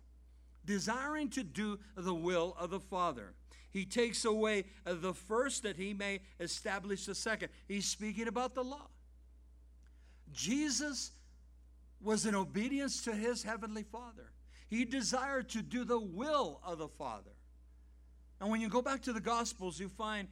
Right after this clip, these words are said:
Jesus three times in the Garden of Gethsemane. He knows he's going to the cross. He knows he's going to be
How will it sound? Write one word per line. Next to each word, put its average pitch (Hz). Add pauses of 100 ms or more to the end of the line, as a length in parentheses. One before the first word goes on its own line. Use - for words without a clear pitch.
(300)
Jesus 160
three 269
times 131 (340)
in 185
the 185
Garden 208
of 202
Gethsemane. 180
He 127
knows 294
he's 233
going 247
to 214
the 202
cross. 185 (500)
He 240
knows 285
he's 240
going 269
to 240
be 185